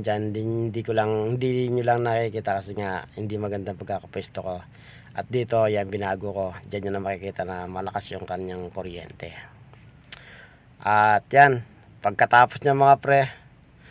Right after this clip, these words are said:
ang susunod naman na-, natin ngayon, kalasin natin yung ano, kanyang karburador. Kung makikita nyo, yun o. Grabe dumi. Ayan, titipan natin yan mamaya.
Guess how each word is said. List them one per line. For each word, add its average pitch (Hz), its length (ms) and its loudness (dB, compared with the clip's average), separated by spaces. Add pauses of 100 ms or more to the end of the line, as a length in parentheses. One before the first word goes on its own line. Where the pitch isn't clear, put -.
(440)
ang 117 320 0
susunod 123 320 -4
naman 127 320 0
na-, 123 240 2
natin 123 440 2
ngayon, 123 280 0
kalasin 110 400 0
natin 107 240 -2
yung 107 160 -2
ano, 104 400 -6
kanyang 98 320 -6
karburador. 95 560 -4
Kung 113 240 -6
makikita 110 400 0
nyo, 117 240 0
yun 117 160 -4
o. 113 40 -12 (1400)
Grabe 101 400 0
dumi. 98 240 -8 (160)
Ayan, 120 240 4
titipan 101 320 -2
natin 95 320 -4
yan 90 80 -8
mamaya. 87 240 -10